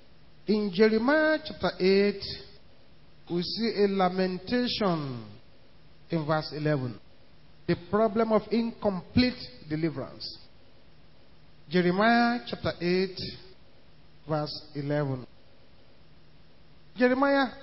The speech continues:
eight eleven has this to say, "For they have healed the heart of the daughter of my people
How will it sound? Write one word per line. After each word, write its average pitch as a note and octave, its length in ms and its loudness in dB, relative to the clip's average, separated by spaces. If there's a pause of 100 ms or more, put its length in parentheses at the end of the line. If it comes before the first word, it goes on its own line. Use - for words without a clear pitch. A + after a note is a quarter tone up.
eight B3 280 2
eleven G#3+ 380 -2 (100)
has F#3 200 -4
this F#3+ 180 -10
to D3+ 60 -6
say, A2+ 340 -8 (720)
"For C#4+ 100 6
they C#4 100 2
have C#4 160 6
healed G#4 720 8
the F3 380 0
heart A3+ 380 0 (340)
of F3 140 2
the D#3 120 4 (220)
daughter G3+ 560 4
of F3 200 0
my E3+ 160 0
people G#3 420 -4